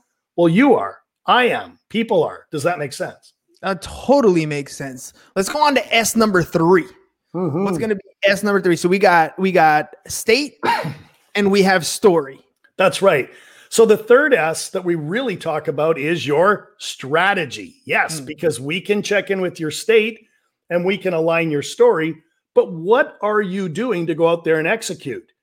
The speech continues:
Speaker 1: Do you have a roadmap, a recipe, a blueprint, a G P S? Kinda like my coach provided for me in real estate. When I fell down in corporate and lost all that money, he had a blueprint, a recipe, and a roadmap in real estate that I got to follow.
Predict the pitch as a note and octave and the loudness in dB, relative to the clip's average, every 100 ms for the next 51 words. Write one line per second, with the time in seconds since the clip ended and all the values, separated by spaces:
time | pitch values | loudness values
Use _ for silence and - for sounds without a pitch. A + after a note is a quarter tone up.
0 | _ _ C3 A3 A#3+ A3 F3+ F#3+ F#3+ - | _ _ -2 0 0 0 2 2 0 0
1 | D#3 D3+ A#3+ B3 D#3 - - _ _ E3 | -2 2 2 2 -6 -14 -18 _ _ -4
2 | D3+ G#3 A#3+ G#3+ D3+ C#3 F#2 - C#3+ B2 | 0 0 0 -4 -10 -12 -14 -10 -10 -4
3 | D3 A#3 C#4+ - A2+ D2 - D3+ D#3 G#3+ | 0 2 2 -2 -6 -6 -4 -4 -2 -4
4 | C#3 F#3 C4 - - - _ _ - A3 | 0 0 0 -2 -10 -20 _ _ -4 0
5 | G3+ F3 D3+ D3 G3+ A#3 F#3 E3+ - D#3 | 2 0 -2 -2 -2 0 -2 -4 -4 -4
6 | D#3+ D#3 D3+ D3+ D3+ E3+ D3 D3 B3 C4 | 0 0 0 -2 -4 -2 -2 0 0 -2
7 | - C3 D3+ - _ _ _ D3+ D#3+ A3+ | -6 -8 -8 -10 _ _ _ -2 0 0
8 | B3 G3+ F3+ D3+ D#3+ A3 E3+ C#3+ - G#3+ | 0 0 2 2 0 -2 -2 -4 0 0
9 | A#3+ E3+ C3+ C#3+ F3 G3+ - F#3+ F3+ D3+ | 0 -4 -6 -2 -2 -2 -2 0 0 0
10 | C#3+ D3+ B3+ E3+ E3 E3+ _ _ - C#4 | -4 -4 -4 -4 -8 -10 _ _ -2 2
11 | A3 D#3 B2+ D3 A3 A3+ D#3+ F3+ F#3 D3 | 2 2 0 0 0 -2 -4 -4 -4 -2
12 | E3 F#3+ F#3 E3+ E3 D3 D3 F3 F3 D3+ | -2 -2 -6 -4 -2 -2 2 0 0 -4
13 | D3 D3+ D3 A3 B3+ - D#3 E3 C#3+ D#3 | 0 0 2 2 2 -2 -4 -4 -2 0
14 | A#3 E3 - C3+ - A3+ G3 D#3+ | 0 -2 -6 -10 -6 -2 0 0